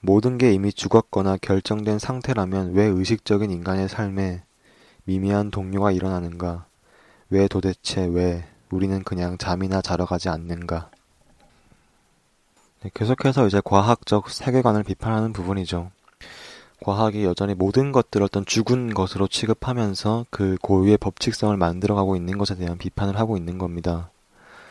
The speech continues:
어, 정말 모든 것이 그렇게 죽어있는 것들이고 죽어있는 법칙에 종속되어 있는 것이라면 우리 인간은 왜 이렇게 자꾸 동요를 하며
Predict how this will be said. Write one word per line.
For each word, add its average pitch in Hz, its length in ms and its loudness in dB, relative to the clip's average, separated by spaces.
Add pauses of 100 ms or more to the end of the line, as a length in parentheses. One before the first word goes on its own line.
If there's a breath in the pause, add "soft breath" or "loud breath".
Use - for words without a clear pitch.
(440 loud breath)
어, 98 100 -12
정말 131 280 0
모든 123 300 4
것이 143 240 2
그렇게 110 260 -2
죽어있는 98 720 2
것들이고 90 560 -4
죽어있는 101 560 2
법칙에 95 500 -2
종속되어 95 580 0
있는 85 200 -4
것이라면 85 480 -4
우리 104 280 2
인간은 95 540 0
왜 92 140 2
이렇게 135 320 -2
자꾸 - 480 -4
동요를 101 520 0
하며 90 420 -4